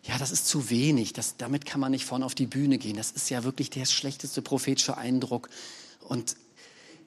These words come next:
es gibt so viele Beispiele dafür, wo Leute so ein Gefühl hatten, "Oh Mann, das kann ich nicht sagen, das ist zu wenig, das ist,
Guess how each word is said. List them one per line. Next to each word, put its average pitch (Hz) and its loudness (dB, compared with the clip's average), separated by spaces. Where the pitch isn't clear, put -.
es 156 0
gibt 156 4
so 175 8
viele 190 6
Beispiele 147 4
dafür, 113 -4
wo 123 2
Leute 127 6
so 147 4
ein 151 6
Gefühl 151 2
hatten, 143 4
"Oh 143 0
Mann, 131 0
das 120 -4
kann 143 2
ich 139 0
nicht 113 -2
sagen, 101 -6
das 107 -6
ist - 0
zu 127 -2
wenig, 117 0
das - -6
ist, - -4